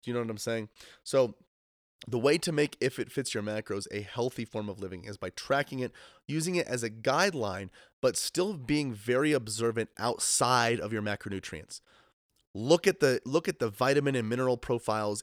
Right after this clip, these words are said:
in your food. Look at the fiber content. When you're sitting, be very present and aware of your eating. Chew very long.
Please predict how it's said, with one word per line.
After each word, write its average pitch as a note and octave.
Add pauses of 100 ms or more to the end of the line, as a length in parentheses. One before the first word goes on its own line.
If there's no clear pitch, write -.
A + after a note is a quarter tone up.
in B2
your G#2
food. D3 (360)
Look C3+
at -
the G2
fiber B2
content. A#2 (320)
When C3
you're A#2+
sitting, D3
be A#2
very A#2+
present A#2
and A2+
aware G2+
of A2
your G#2+
eating. G2+ (280)
Chew E3
very C#3
long. G#2